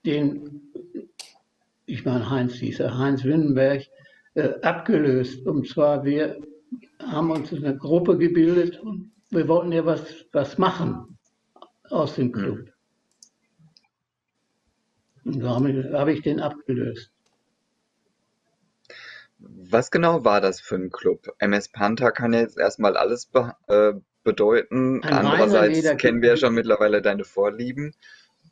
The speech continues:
Speaker 1: Ein Lederclub.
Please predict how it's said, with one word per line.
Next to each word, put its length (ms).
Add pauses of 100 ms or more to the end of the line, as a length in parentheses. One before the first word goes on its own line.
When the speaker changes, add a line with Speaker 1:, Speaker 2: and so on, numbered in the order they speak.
(680)
Speaker 1:
Ein 280 (1600)
Lederclub. 1000